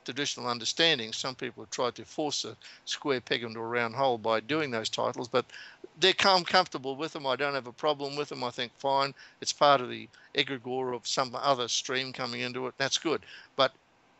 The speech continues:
when you're in a G D, you've got to think, "Okay, what does it mean? How does it relate to what we're doing?" And as a result of that, you don't get it from the titles. And so you've got a different entity in itself because the G D is separate. Um,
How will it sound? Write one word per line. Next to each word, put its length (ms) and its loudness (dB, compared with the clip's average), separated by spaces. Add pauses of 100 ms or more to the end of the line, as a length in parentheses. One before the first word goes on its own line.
when 160 -2
you're 140 0
in 80 -2
a 60 0
G 220 2
D, 180 4
you've 240 0
got 160 4
to 80 0
think, 280 -4
"Okay, 300 2
what 160 -2
does 120 -4
it 120 -8
mean? 180 -2
How 120 0
does 120 -4
it 160 -8
relate 320 2
to 80 -6
what 180 -6
we're 120 -4
doing?" 300 -4 (460)
And 240 0
as 120 -2
a 60 -4
result 360 2
of 120 -10
that, 300 2
you 260 -4
don't 220 2
get 140 2
it 100 -4
from 120 -10
the 80 -8
titles. 520 0 (320)
And 280 0
so 160 0
you've 220 2
got 140 0
a 60 -10
different 300 -4
entity 300 0
in 80 -4
itself 320 0
because 160 -6
the 80 -4
G 180 0
D 120 -2
is 100 2
separate. 380 0 (600)
Um, 460 -6